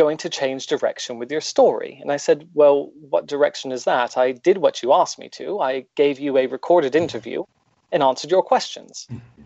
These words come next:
And they came back and said, "Well, we find you to be a very interesting person. So knowing you're from a small town in upstate and you've made it big in your circles on the international stage, we thought we would do a,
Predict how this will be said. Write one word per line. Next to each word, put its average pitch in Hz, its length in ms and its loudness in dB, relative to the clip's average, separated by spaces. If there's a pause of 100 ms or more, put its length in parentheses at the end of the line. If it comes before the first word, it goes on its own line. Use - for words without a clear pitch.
(360)
And 180 120 -4
they 190 80 4
came 226 180 0
back 196 220 2
and 180 100 -8
said, 165 260 0
"Well, 170 140 6
we 202 160 -4
find 196 420 -6
you 170 120 -4
to 160 120 -10
be 151 140 -6
a 143 60 -2 (120)
very 175 280 2
interesting 147 720 0
person. 135 580 0
So 156 340 4 (380)
knowing 208 320 4
you're 220 100 2 (120)
from 180 120 2
a 170 60 -2 (140)
small 170 240 6
town 151 340 -2
in 123 100 -8
upstate 135 680 -2
and 143 80 -10
you've 139 220 -8
made 165 100 0
it 165 240 -6
big 175 240 6
in 160 100 2
your 143 220 0
circles 156 560 2
on 135 100 2
the 131 140 -2
international 131 600 -2
stage, 147 540 0
we 160 140 0
thought 160 280 2
we 151 140 -4
would 139 200 -6
do 139 280 0
a, 135 240 6